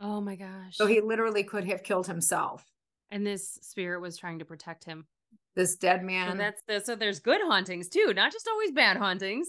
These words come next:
Speaker 2: Good hauntings, good haunt-, so, and so do you mind if I share this little part about the rest of the story?
Speaker 1: Yeah, 'cause I don't think I've ever heard this story.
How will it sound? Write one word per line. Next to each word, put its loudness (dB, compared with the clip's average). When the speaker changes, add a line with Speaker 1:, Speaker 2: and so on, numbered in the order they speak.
Speaker 2:
Good 8
hauntings, 4
good 2
haunt-, 0
so, 6
and -2
so 4
do -6
you -2
mind 0
if -4
I 0
share -2
this 0
little -2
part 2
about 0
the -8
rest -2
of 4
the 2
story? 0
Speaker 1:
Yeah, 2
'cause -8
I 0
don't -4
think -8
I've -4
ever -2
heard -4
this -8
story. -16